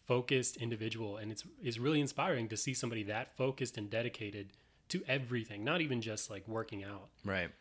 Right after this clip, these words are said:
Speaker 1: Like, to his family, to his, uh, to his friends, to acting, to working out, to everything. And so I was like, "You know what? I wanna learn more about him."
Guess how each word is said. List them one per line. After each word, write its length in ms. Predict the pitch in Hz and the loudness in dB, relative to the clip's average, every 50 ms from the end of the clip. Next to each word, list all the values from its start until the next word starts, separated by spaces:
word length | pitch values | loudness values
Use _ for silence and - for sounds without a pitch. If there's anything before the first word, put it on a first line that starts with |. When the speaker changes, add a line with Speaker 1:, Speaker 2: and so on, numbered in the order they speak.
| _ _ - | _ _ -8
Speaker 1:
Like, 180 | 120 110 101 - | -8 -8 -8 -8
to 120 | - - 104 | -8 -8 -6
his 160 | 95 101 - | -4 -4 -4
family, 500 | - - 131 131 131 131 131 127 131 127 | 0 2 2 4 4 2 2 2 0 -2
to 200 | 120 - - 113 | -2 -4 -6 -6
his, 360 | 101 98 98 95 95 - - - _ _ _ _ _ _ _ _ - | -4 -6 -6 -6 -8 -8 -8 -10 _ _ _ _ _ _ _ _ -10
uh, 260 | - 101 98 101 113 196 - - _ - | -10 -8 -8 -10 -14 -16 -18 -18 _ -8
to 80 | - 120 | -6 -6
his 100 | 107 - | -6 -6
friends, 480 | - - - 123 120 123 120 120 117 | -4 0 2 4 4 4 2 0 -2
to 180 | - - 131 110 | -4 -6 -4 -2
acting, 380 | 107 113 107 - - 113 117 117 | -2 -2 -2 -2 -2 -2 -2 -2
to 120 | - - | -4 -4
working 280 | 107 107 110 110 - 110 | -4 -4 -4 -4 -4 -6
out, 140 | 110 107 - | -6 -6 -8
to 160 | - - - | -10 -6 -2
everything. 580 | 120 120 110 117 113 107 - - 98 95 95 95 - - - - - - - _ _ _ _ _ _ _ _ _ - | -2 -2 0 -2 -4 -4 -6 -10 -12 -12 -12 -16 -18 -20 -20 -20 -20 -20 -20 _ _ _ _ _ _ _ _ _ 2
And 160 | 135 127 127 | 2 2 4
so 120 | - - 131 | 4 4 4
I 20 | |
was 100 | 123 127 | 4 4
like, 160 | 131 123 120 | 2 -2 -2
"You 60 | - 165 | 0 2
know 80 | 180 | 2
what? 160 | 196 202 - - | 2 2 0 0
I 40 | 139 | 0
wanna 160 | - 196 147 | 0 2 2
learn 180 | 120 120 120 | 2 2 2
more 140 | 117 120 117 | 2 0 0
about 280 | 113 117 156 180 180 120 | 0 -2 -2 -2 -2 -2
him." 200 | 101 101 101 | -2 -4 -6